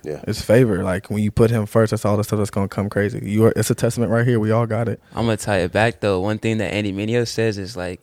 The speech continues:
Speaker 3: it's so easy to, um, make a career out of doing things for God, but not spending time with him. Like, we oftentimes confuse that, "Oh, I do ministry on TikTok," or, "I'm a pastor," or, "I'm this, that,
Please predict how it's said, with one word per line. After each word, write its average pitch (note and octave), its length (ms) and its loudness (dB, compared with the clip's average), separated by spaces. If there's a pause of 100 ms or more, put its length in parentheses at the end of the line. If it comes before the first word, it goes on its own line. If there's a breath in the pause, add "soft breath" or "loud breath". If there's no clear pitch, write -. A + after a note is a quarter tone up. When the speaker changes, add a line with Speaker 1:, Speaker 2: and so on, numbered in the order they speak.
Speaker 3:
it's G2+ 180 -6
so G#2 260 -2
easy G#2 400 2
to, G2 520 0 (320)
um, F#2+ 420 0 (140)
make G2+ 180 -4
a G2 60 -12
career G2 400 0
out F#2+ 120 0
of D#2+ 120 -6
doing G2+ 200 -2
things G#2+ 200 -4
for A2+ 100 -4
God, A2 400 2 (440)
but G2 120 -2
not G#2 180 2
spending F#2+ 220 -4
time G#2 240 0
with G2 120 -2
him. A2 140 -8 (1400)
Like, F#2 260 -8 (340)
we B2+ 360 4
oftentimes A2 840 0
confuse A2+ 540 -2
that, G2+ 320 -4 (560)
"Oh, G#2 220 4
I A2+ 140 2
do G#2+ 400 -4 (120)
ministry A2+ 380 -2
on G#2 100 -2
TikTok," G#2+ 520 -4
or, G2 220 0
"I'm A2 160 -2
a F2 60 -8
pastor," G#2+ 520 -2
or, - 40 -2
"I'm G#2 260 -2
this, A2 260 0
that, G#2+ 320 2